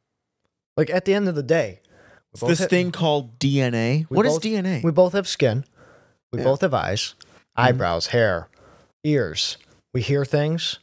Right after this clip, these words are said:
Speaker 3: Both meat.
Speaker 1: We're essentially the same person
Speaker 3: Meat, blood, and flesh,
Speaker 1: with
Speaker 3: you and
Speaker 1: different
Speaker 3: I.
Speaker 1: perceptions.
Speaker 3: Yeah.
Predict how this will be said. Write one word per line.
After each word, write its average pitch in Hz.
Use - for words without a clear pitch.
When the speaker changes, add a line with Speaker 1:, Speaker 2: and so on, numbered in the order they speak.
Speaker 3:
Both 135
meat. 127
Speaker 1:
We're 147
essentially 240
the 160
same 214
person -
Speaker 3:
Meat, 131
blood, 151
and 147
flesh, 156
Speaker 1:
with 143
Speaker 3:
you 131
and 117
Speaker 1:
different 113
Speaker 3:
I. -
Speaker 1:
perceptions. 135
Speaker 3:
Yeah. 139